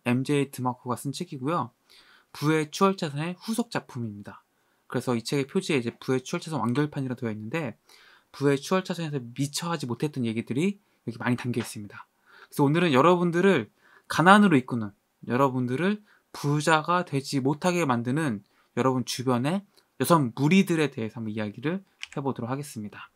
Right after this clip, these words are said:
이 책에 따르면 이제 여러분들에게 그 부자 되는 것을 막는 사람들을 파종자들이라고 부릅니다. 파종자들.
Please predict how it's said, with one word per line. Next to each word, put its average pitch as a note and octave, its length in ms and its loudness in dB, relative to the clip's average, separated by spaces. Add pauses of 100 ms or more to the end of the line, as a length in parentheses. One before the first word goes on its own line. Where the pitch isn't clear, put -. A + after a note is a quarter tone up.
(800)
이 D3+ 100 0
책에 A3+ 200 6
따르면 G3+ 420 6
이제 C#3 400 4
여러분들에게 E3+ 1040 2
그 C3+ 160 -6
부자 D#3 260 0
되는 D3+ 180 0
것을 C#3+ 120 -2
막는 D3 340 2
사람들을 D#3 680 -2 (540)
파종자들이라고 G3 1080 4
부릅니다. A2+ 320 -10
파종자들. D3+ 680 -4